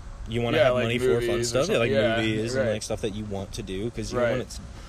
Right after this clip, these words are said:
Speaker 1: you don't wanna be all work, no play. You
Speaker 2: Yeah,
Speaker 1: know? Nobody
Speaker 2: right.
Speaker 1: wants to be all work, no play.
Speaker 2: Yeah.
Speaker 1: That shit's rough.
Speaker 2: Yeah, it's boring. <laughs> But yeah.
Speaker 1: Honestly.
Speaker 2: Right.
Speaker 1: That's why, that's why I'm really enjoying having two jobs.
Speaker 2: Yeah.
Speaker 1: Um,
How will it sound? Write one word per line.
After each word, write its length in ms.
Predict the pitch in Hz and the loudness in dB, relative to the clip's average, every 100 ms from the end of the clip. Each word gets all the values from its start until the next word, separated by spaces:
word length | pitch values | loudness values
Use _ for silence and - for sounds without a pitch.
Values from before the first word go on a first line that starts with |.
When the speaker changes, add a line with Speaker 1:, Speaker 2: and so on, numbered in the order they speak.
| - - - | -14 -14 -2
Speaker 1:
you 80 | 139 | 0
don't 60 | 147 | 2
wanna 100 | 131 | 0
be 100 | 123 | 2
all 220 | 117 110 | 2 2
work, 200 | 113 107 | 0 -2
no 140 | 107 | -4
play. 460 | - 120 117 110 120 123 - 104 | -2 -2 0 -2 -4 -8 -8 0
You 120 | 160 | 4
Speaker 2:
Yeah, 240 | 156 120 | 4 4
Speaker 1:
know? 60 | 110 143 | 2 2
Nobody 160 | 135 | 4
Speaker 2:
right. 60 | 117 | 2
Speaker 1:
wants 160 | 107 - | 0 -2
to 40 | |
be 100 | 104 | -2
all 120 | 98 | -2
work, 200 | 98 95 | -2 -4
no 140 | 98 90 | -6 -6
play. 220 | - 95 | -2 -2
Speaker 2:
Yeah. 220 | 120 104 | 0 -2
Speaker 1:
That 120 | 110 | -6
shit's 220 | - 110 104 | -6 -8 -6
rough. 540 | 107 120 - - - - - - - | -4 -2 -4 -10 -12 -12 -12 -10 -4
Speaker 2:
Yeah, 220 | 120 104 | -2 -2
it's 100 | - | -6
boring. 640 | 113 113 117 113 113 127 127 - | -6 -6 -4 -6 -6 -4 -4 -6
<laughs> 120 | - | 0
But 240 | 196 175 | 2 2
yeah. 420 | 156 156 151 139 139 143 | 2 0 -2 -2 -4 -4
Speaker 1:
Honestly. 500 | 117 113 107 101 104 - - | -2 -4 -4 -6 -8 -10 -6
Speaker 2:
Right. 380 | 117 110 104 - - - 123 | -4 -4 -4 -8 -12 -10 -8
Speaker 1:
That's 140 | - | 0
why, 400 | 165 160 139 120 - | 2 4 2 -2 -6
that's 160 | 113 143 | -8 -2
why 360 | 139 127 104 92 - - 113 | 0 0 -2 -8 -12 -12 -8
I'm 140 | 110 | -4
really 220 | 110 113 | -2 -2
enjoying 320 | 104 110 107 | -4 -6 -6
having 260 | 101 98 98 | -6 -6 -8
two 160 | - 98 | -8 -8
jobs. 640 | 90 92 98 101 - - - - - - | -8 -6 -6 -8 -12 -12 -14 -14 -14 -10
Speaker 2:
Yeah. 180 | 110 107 | -6 -4
Speaker 1:
Um, 300 | 98 90 80 | -4 -8 -10